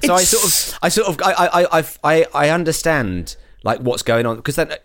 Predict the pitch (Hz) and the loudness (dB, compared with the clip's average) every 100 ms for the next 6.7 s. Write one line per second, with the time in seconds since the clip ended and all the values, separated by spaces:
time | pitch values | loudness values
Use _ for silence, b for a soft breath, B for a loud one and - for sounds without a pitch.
0 | - 156 202 185 170 156 151 143 135 - | -12 -2 0 2 2 2 2 2 -2 -2
1 | 135 - 113 92 127 120 92 80 76 B | -2 -2 -6 -4 -6 -6 -6 -8 -8 B
2 | B B B B B - - 123 117 90 | B B B B B -10 0 4 4 2
3 | 131 - 156 160 165 170 156 135 123 - | -2 -2 0 2 4 2 2 0 -2 -2
4 | 165 127 - - _ _ _ _ _ - | -2 -2 -10 -20 _ _ _ _ _ -10
5 | 147 139 139 135 147 170 170 160 170 156 | -6 -6 -6 -6 -2 -2 -2 -2 -2 0
6 | - 104 110 131 120 123 | 0 -2 0 -2 -2 -2